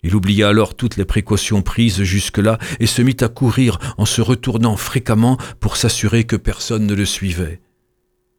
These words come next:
Quand il arriva enfin chez lui, il se barricada dans la maison et s'assit à même le sol en tremblant, le dos calé contre une cloison comme un animal pris dans une nasse.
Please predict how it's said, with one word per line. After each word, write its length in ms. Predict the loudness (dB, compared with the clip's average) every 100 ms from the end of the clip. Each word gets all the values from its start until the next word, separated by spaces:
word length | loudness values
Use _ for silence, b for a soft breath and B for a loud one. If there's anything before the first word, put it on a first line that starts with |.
| _ _ _ _ _ _ _ _ _ _ _ _ _ _ _ _
Quand 180 | -6 0
il 100 | 2
arriva 280 | 2 2 2
enfin 260 | 0 0 0
chez 200 | 2 2
lui, 200 | 4 2
il 80 |
se 180 | 0 -2
barricada 680 | -2 -2 0 0 0 2 2
dans 140 | 2
la 100 | 2
maison 360 | 2 2 2 0 B -2
et 60 | 2
s'assit 420 | 2 2 0 0
à 80 | 2
même 240 | 4 4
le 80 | 2
sol 360 | 0 2 2 2 B
en 100 | 0
tremblant, 540 | 0 0 2 4 4 6
le 120 | 4
dos 220 | 2 0
calé 380 | 0 0 2 2
contre 280 | 0 -2 2
une 140 | 0
cloison 500 | 2 0 0 2 0 B B -2
comme 160 | 2 4
un 120 | 6
animal 480 | 4 4 4 2 0 B -4
pris 240 | -2 -2
dans 120 | -2
une 320 | -2 0 2
nasse. 460 | 2 0 0 -2